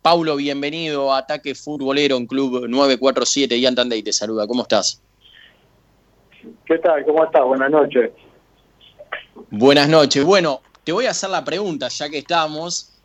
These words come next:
Speaker 1: a ver si te animás a contestarla. ¿De qué club no te gustaría que sea, quien sea, un familiar, si querés, pero alguien muy cercano a vos?
Speaker 2: Y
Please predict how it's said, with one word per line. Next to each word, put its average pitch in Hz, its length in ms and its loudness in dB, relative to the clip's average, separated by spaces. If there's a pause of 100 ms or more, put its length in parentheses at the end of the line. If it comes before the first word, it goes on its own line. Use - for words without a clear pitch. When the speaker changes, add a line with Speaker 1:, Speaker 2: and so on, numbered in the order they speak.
Speaker 1:
a 113 140 -6
ver 135 220 0
si 120 360 -6
te 120 80 -10
animás 131 340 -6
a 123 80 -8
contestarla. 165 800 -4 (400)
¿De 151 180 -4
qué 254 120 -10
club 240 200 -4
no 214 160 -4
te 180 80 0
gustaría 165 440 0
que 143 80 -4
sea, 139 580 -2 (300)
quien 190 200 -2
sea, 175 240 2
un 170 80 -6
familiar, 165 500 2
si - 160 -8
querés, 135 280 -2
pero 127 380 -2
alguien 135 280 -4
muy 143 180 -4
cercano 135 340 -2
a 127 60 0
vos? 110 380 -6 (1800)
Speaker 2:
Y 151 80 6